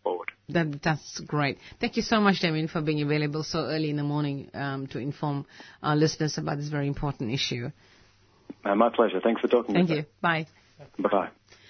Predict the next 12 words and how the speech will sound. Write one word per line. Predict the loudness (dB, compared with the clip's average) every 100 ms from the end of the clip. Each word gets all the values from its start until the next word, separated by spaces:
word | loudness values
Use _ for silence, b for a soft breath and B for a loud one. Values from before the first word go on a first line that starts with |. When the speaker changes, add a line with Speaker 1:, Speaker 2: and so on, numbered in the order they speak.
| B B B -4
Speaker 2:
Now, | 0 2 0 -6 _ _ _ _ _ _ _ _ _ _
w-, | -8 -8 -2
th-, | -2 0 0
th-, | 0 2
this | 2 2
is, | 0
this | -2 0
is | -2 -4
just | -4 -4 -6 -10 -2
amazingly, | 0 2 4 6 6 6 4 2 0 -4
um, | -6 -6 -6 -8 -12 b b b b _ -20 -10 -8
disturbing | -6 2 6 8 6 2